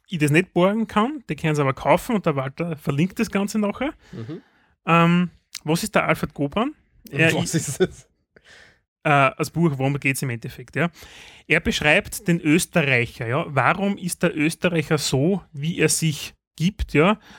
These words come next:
Speaker 1: Und was glaubt er, was seine Identität ist? Nämlich, ähm, der behauptet, dass der Österreicher der ge-,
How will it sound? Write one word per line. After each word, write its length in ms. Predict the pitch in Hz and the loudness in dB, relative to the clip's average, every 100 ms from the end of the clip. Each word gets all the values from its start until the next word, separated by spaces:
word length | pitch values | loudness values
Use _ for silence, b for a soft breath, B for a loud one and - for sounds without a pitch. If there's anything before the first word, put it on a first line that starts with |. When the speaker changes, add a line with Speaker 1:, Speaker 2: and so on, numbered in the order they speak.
| B | B
Speaker 1:
Und 340 | - 156 151 - | 2 2 2 -6
was 280 | - 143 - | -2 0 0
glaubt 340 | 135 117 - 170 | 0 0 0 0
er, 100 | 143 | 0
was 180 | 139 | 0
seine 180 | 151 143 | 0 0
Identität 840 | - 156 147 135 135 - 139 143 147 | -2 -4 -2 -2 -4 -2 -2 -2 -6
ist? 200 | 143 143 | -14 -14
Nämlich, 260 | 151 151 | -14 -14
ähm, 300 | 143 151 147 - | -12 -12 -10 0
der 140 | 143 | 0
behauptet, 540 | 151 147 131 151 - 147 | 2 0 0 -2 -4 -4
dass 120 | - | -2
der 120 | - | -2
Österreicher 760 | - - 156 139 135 - 151 151 b b b b b _ _ | -4 0 0 2 2 4 2 0 b b b b b _ _
der 140 | 139 139 | 0 0
ge-, 180 | - | -4